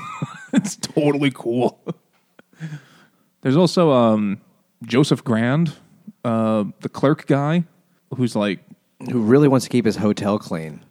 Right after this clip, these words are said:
Speaker 2: but there's so many rats.
Speaker 1: <laughs> They were, they were like, they provided some of the structural integrity of the building, the rats. <laughs> Like, without
Speaker 2: Yeah.
Speaker 1: them, like, the hotel is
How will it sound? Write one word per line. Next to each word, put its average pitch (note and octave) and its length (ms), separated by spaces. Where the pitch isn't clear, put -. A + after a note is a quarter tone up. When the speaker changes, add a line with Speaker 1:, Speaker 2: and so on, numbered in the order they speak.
Speaker 2:
but G2+ 120
there's F#2+ 140
so A2+ 280
many G#2+ 280
rats. F2 640
Speaker 1:
<laughs> - 40
They B2+ 100
were, D3 100
they D3 140
were G3 80
like, F#3 100
they D#3 140
provided F3+ 400
some D#3+ 100
of C#3 60
the A#2 40
structural B2+ 460
integrity A2 460
of G2 60
the F#2+ 60
building, F#2+ 460
the G2+ 80
rats. F#2 400
<laughs> A#2+ 40
Like, - 200
without C3+ 240
Speaker 2:
Yeah. A#2+ 140
Speaker 1:
them, C3 200
like, A#2+ 140
the B2 80
hotel C3+ 460
is - 180